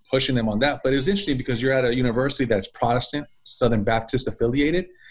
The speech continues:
So for them, it's easy to be like, "Oh, those are the Catholics." And so then I also learned that Catholics aren't,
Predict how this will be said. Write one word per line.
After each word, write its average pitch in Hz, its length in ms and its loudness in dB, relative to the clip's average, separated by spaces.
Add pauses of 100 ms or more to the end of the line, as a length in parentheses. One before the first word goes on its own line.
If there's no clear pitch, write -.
(160)
So 139 120 0
for 123 180 0
them, 160 260 0
it's 131 100 -2
easy 131 140 2
to 127 40 0
be 127 120 0
like, 123 100 -2
"Oh, 135 140 0
those 127 160 0
are 113 40 -4
the 104 60 -6
Catholics." - 640 -2 (480)
And 123 80 -6
so - 80 0
then 196 180 0
I 180 60 2
also 165 220 0
learned 143 260 0
that 117 100 -2
Catholics 147 360 0
aren't, 120 160 -2